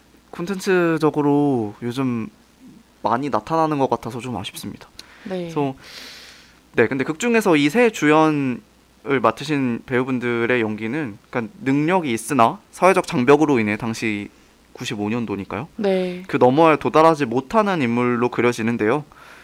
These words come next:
Speaker 1: 그러니까 정말 많이 나-, 그 당시에 저희는 물론 겪지는 못했죠. 저희가 태어나기도 전이니까.
Speaker 2: 그쵸.
Speaker 1: 네, 자연스럽게 차별이 자행되던 해당 시기의 모습을 보고 있으면은 정말 이랬던 때가 있나 싶은데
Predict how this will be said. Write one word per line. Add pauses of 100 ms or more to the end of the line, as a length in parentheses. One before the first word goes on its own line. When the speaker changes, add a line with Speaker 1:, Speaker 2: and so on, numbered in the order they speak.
(160)
Speaker 1:
그러니까 (1120)
정말
많이
나-,
그 (100)
당시에
저희는
물론
겪지는
못했죠.
저희가
태어나기도
전이니까.
Speaker 2:
그쵸.
Speaker 1:
네, (300)
자연스럽게
차별이
자행되던
해당
시기의
모습을
보고
있으면은
정말
이랬던
때가
있나
싶은데